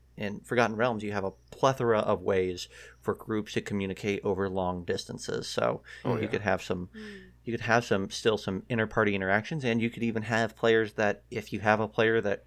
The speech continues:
Speaker 1: "Hey, I really like this, this player, he's doing really well, he's a good addition to all the tables,"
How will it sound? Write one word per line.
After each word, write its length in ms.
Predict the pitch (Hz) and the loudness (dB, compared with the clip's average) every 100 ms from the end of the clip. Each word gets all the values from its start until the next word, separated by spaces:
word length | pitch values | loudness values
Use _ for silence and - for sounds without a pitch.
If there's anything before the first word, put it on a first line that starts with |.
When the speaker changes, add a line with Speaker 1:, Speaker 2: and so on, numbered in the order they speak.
| - | -2
Speaker 1:
"Hey, 160 | 117 | 4
I 100 | 95 | 6
really 300 | 104 107 113 | 6 6 6
like 240 | 104 107 104 | 6 2 2
this, 260 | 110 104 - _ - | 0 0 -8 _ -16
this 200 | 117 - | -12 -6
player, 280 | - 113 107 | 2 4 4
he's 180 | 107 | 0
doing 220 | 92 113 107 | 0 0 4
really 220 | 107 101 | 4 4
well, 340 | 98 101 101 | 4 4 4
he's 200 | 98 107 | 2 -2
a 40 | 101 | 0
good 240 | 107 101 - - | 2 2 -2 -6
addition 360 | 107 104 101 104 | 0 2 0 0
to 60 | |
all 120 | 104 | 0
the 100 | 98 | 0
tables," 340 | 104 104 98 | 0 2 4